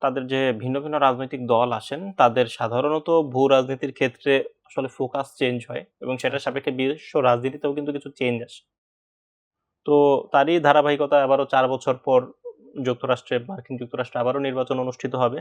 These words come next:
Speaker 1: এবং সাধারণত নভেম্বর মাসের প্রথম অথবা দ্বিতীয় মঙ্গলবারে তাদের কিন্তু নির্বাচন অনুষ্ঠিত হয়। এবারও নভেম্বরের পাঁচ তারিখে মঙ্গলবারে তাদের নির্বাচন অনুষ্ঠিত হবে। তো নির্বাচনের বেলায় যে কিছু বেসিক ইনফরমেশন থাকে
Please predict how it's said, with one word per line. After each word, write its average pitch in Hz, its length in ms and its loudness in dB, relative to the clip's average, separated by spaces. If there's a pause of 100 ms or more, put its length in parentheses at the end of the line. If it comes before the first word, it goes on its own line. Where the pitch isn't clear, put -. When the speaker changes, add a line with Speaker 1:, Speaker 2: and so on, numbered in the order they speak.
(140)
Speaker 1:
এবং 120 220 -4
সাধারণত 131 540 -4
নভেম্বর 135 500 2
মাসের 135 260 -6
প্রথম 131 300 -8
অথবা 135 240 0
দ্বিতীয় 131 340 -2
মঙ্গলবারে 131 580 0 (520)
তাদের 120 200 -2
কিন্তু 120 200 -6
নির্বাচন 123 380 0
অনুষ্ঠিত 123 340 -6
হয়। 147 260 0 (420)
এবারও 123 240 2
নভেম্বরের 135 480 2
পাঁচ 135 200 0 (100)
তারিখে 135 260 -2
মঙ্গলবারে 135 560 2
তাদের 131 320 -4
নির্বাচন 127 400 -6
অনুষ্ঠিত 127 400 -8
হবে। 135 220 -2
তো 170 120 -2
নির্বাচনের 175 480 0
বেলায় 180 180 2
যে 170 120 -6
কিছু - 220 -8
বেসিক 120 540 0
ইনফরমেশন 160 500 -2
থাকে - 300 -6